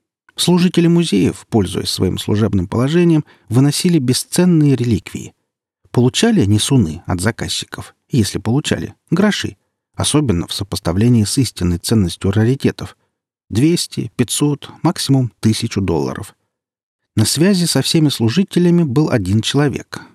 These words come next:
упомянутый гражданин Германии Мирослав Крас. Он находил и вербовал сотрудников музеев. Порой на него в одной и той же галерее работали двое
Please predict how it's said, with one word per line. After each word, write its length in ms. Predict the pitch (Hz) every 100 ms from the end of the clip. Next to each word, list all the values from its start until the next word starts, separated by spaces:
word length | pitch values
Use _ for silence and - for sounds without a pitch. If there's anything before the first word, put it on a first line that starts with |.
| _ -
упомянутый 680 | 101 113 110 95 85 -
гражданин 500 | 82 95 95 98 82
Германии 600 | - 90 135 185 180 175 -
Мирослав 560 | 95 87 - 92 113 -
Крас. 480 | - - - - - _ _ _ _ _ -
Он 260 | 170 208 135
находил 460 | 110 87 98 175
и 120 | 185
вербовал 480 | 104 95 80 87 123
сотрудников 760 | - 110 - 80 80 - - 110
музеев. 520 | 113 87 - - - _ _ _ _ _ _ _ _ _ _
Порой 300 | 127 170 202
на 100 | 123
него 340 | 123 143 151 98
в 120 | -
одной 300 | 127 151 117
и 100 | 113
той 200 | 139 117
же 140 | 95
галерее 680 | 90 110 135 208 175 85 95 _ -
работали 480 | 101 147 190 180 175
двое 540 | 98 104 160 185 170